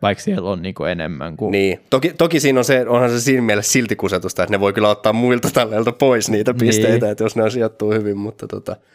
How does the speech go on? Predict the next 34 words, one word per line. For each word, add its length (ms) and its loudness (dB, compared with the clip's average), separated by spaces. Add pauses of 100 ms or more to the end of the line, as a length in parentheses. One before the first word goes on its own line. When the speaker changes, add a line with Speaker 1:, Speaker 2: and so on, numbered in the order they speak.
(920)
Speaker 2:
joo, 120 4
Formula 320 2
ykkösessä 360 -2
ei 60 2
tämmöistä, 320 -4 (140)
tämähän 160 2
on 60 2
niinku 120 2
muuten 380 2
moottoriurheilussa, 760 -2
että 120 -14
tämähän 220 -2
on 60 -6
tosi 260 -6
niinku 240 -14
tyypillistä. 800 -4 (260)
Speaker 1:
Mm. 60 -4
Speaker 2:
Niin 320 -2
jos 100 0
miettii 260 0
Le 120 4
Mansiinkin, 640 -2
monet 340 -6
au-, 200 -6 (120)
autovalmistajat 720 -6
tuo 140 -2
aina 140 -2
niinku 180 -4
Le 100 2
Mansiin 400 -4
niitä 180 -6
ylimääräisiä 580 -6
autoja, 300 -8
kun 180 -10